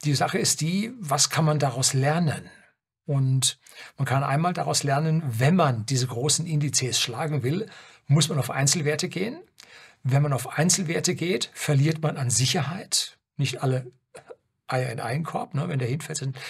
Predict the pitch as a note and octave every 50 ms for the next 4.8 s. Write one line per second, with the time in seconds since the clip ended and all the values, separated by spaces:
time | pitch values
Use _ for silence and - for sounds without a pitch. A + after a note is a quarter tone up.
0 | - - - - C#3 B2 A2+ A2+ A2+ G#2+ A2+ - - C#3+ - G#3+ B3+ - - -
1 | - - - - - - - - - - - - _ _ - D3+ C3+ - - D#3+
2 | D3+ D3 C#3+ - - - _ - C#3 C#3 C3+ C3+ B2+ C3 B2+ C3+ C#3 D#3 F#3+ G3
3 | - E3+ - G#3 - - _ _ _ _ _ _ _ _ _ _ _ _ _ _
4 | _ _ - - _ - - D#3+ D#3 D#3+ D#3+ C3+ - - -